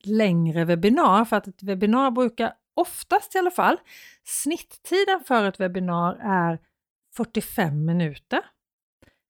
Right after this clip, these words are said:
Kan vara upp till en timme. Lite, mycket längre än så tycker jag kanske inte att man behöver göra. Oftast brukar man tappa tittare efter en timme. När det slår över på nästa heltimme eller halvtimme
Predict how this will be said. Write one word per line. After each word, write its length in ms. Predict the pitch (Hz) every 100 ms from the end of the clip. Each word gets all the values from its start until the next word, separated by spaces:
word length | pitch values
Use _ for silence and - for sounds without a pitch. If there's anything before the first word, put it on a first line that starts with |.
| -
Kan 200 | - 190
vara 120 | 247
upp 140 | 220
till 100 | -
en 80 | 180
timme. 560 | - 233 247 156 160 262 -
Lite, 260 | 240 208 208 _ _ _ _ -
mycket 220 | 220 214
längre 240 | 214 190
än 60 | 190
så 320 | 185 175 170 -
tycker 240 | 202 -
jag 120 | 180 -
kanske 240 | 165 185
inte 240 | 180 156
att 80 | 180
man 140 | 214 214
behöver 300 | 226 214 202
göra. 340 | 214 175 170
Oftast 500 | - - - 185 - _ _ _ _ _ _
brukar 500 | 208 233 220 - 208
man 140 | 269 262
tappa 340 | 285 - 190
tittare 520 | 196 202 - 175 165
efter 580 | - 180 - - 165 - _
en 180 | - 165
timme. 340 | - 208 170 160
När 120 | 175
det 100 | 180
slår 220 | - 208
över 340 | 208 202 208
på 120 | 180 185
nästa 400 | 190 - - 160
heltimme 880 | - 220 202 175 - 180 151 160
eller 160 | 196 170
halvtimme 680 | 151 190 175 - 160 143 147